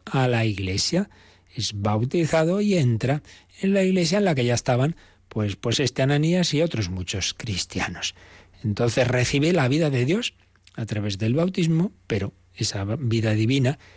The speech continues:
le introduce a la vez en la iglesia. Por eso, Dios creó el mundo en orden a la comunión en su vida divina, comunión que se realiza mediante la convocación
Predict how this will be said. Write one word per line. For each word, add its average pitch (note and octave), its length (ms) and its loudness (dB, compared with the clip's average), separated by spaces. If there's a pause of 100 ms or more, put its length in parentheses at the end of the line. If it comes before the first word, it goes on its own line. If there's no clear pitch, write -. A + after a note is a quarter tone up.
(120)
le A2 160 0
introduce A2 580 0
a C3 40 2
la C3+ 120 2
vez C3 320 -2
en C3 320 0
la A#2 140 2
iglesia. - 680 -4
Por C3 160 -2
eso, C3+ 280 0 (560)
Dios A#2+ 440 0
creó C#3 440 0
el C3 120 2
mundo C#3+ 360 2
en A2 100 0
orden B2+ 340 2
a B2 80 4
la A#2+ 160 2
comunión B2 640 2
en B2 180 2
su A2 200 -2
vida A2 280 0
divina, F#3+ 480 2
comunión B2+ 540 2
que A#2+ 120 -2
se C3 140 -2
realiza C#3+ 380 0
mediante A#2+ 520 0
la B2+ 320 0
convocación A#2+ 1120 0